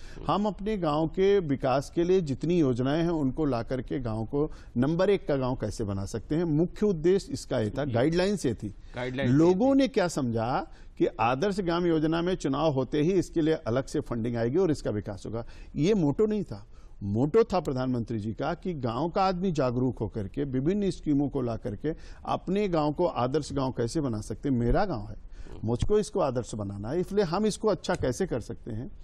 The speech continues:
Speaker 1: मुख्य रूप से उद्देश्य ये था, लोगों को ट्रेंड करना, जागरूक करना, योजनाओं को लागू कराना,
Speaker 2: जी।
Speaker 1: गांव का विकास कराना, आदर्श स्थिति स्थापित करना। उसके लिए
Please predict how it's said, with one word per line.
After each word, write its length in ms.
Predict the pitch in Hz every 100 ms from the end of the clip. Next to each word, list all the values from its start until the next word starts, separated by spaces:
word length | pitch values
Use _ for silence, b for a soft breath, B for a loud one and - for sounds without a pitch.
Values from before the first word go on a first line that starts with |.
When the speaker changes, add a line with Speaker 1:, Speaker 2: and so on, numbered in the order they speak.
| B B B B
Speaker 1:
मुख्य 260 | 143 - 240
रूप 140 | 220
से 140 | - 226
उद्देश्य 600 | 180 117 127 139 - 104
ये 60 |
था, 260 | - - - - b b b
लोगों 320 | 117 156 202
को 200 | 180 165
ट्रेंड 380 | 147 127 131 156
करना, 340 | 143 160 165 165
जागरूक 560 | 120 123 123 135 143
करना, 320 | 156 156 165
योजनाओं 440 | 165 123 117 123 123
को 140 | 135
लागू 260 | 120 117 143
कराना, 380 | 151 147 147 151
Speaker 2:
जी। 60 |
Speaker 1:
गांव 160 | 127 117
का 120 | 120
विकास 380 | 113 110 143 -
कराना, 400 | 160 151 156 151
आदर्श 320 | 113 113 -
स्थिति 320 | 113 123 120
स्थापित 440 | - - 131 147 -
करना। 280 | 151 156 160 B B B B
उसके 320 | 185 185 240 226
लिए 220 | 185